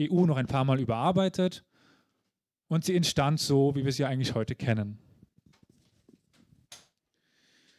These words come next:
Doch nun zu unserer Erz-, zu unserer ersten Kurzgeschichte.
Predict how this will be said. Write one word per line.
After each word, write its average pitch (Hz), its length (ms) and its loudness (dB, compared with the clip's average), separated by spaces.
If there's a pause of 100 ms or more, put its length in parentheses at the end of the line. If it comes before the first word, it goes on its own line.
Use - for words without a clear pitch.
(600)
Doch 175 120 2
nun 180 220 4
zu - 80 0
unserer 175 200 0
Erz-, 151 420 -6
zu - 200 -8
unserer 156 200 -8
ersten 139 280 -8
Kurzgeschichte. 123 680 -6